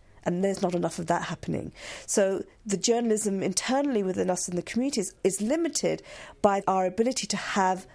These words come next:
conversations amongst ourselves. And if somebody's gonna be just stupid for the sake of it, like a lot of the stuff on the niqab has been, absolutely chronic journalism,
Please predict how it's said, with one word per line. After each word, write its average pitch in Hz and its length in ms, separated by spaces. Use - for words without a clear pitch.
conversations 185 680
amongst 185 400
ourselves. - 580
And 190 140
if 190 100
somebody's 262 300
gonna 196 180
be 185 180
just - 400
stupid - 360
for - 80
the - 80
sake - 260
of 165 80
it, - 100
like 185 320
a 196 60
lot 180 160
of - 60
the 165 60
stuff - 300
on 175 100
the 170 60
niqab 165 400
has 160 220
been, 165 380
absolutely - 460
chronic - 440
journalism, 156 580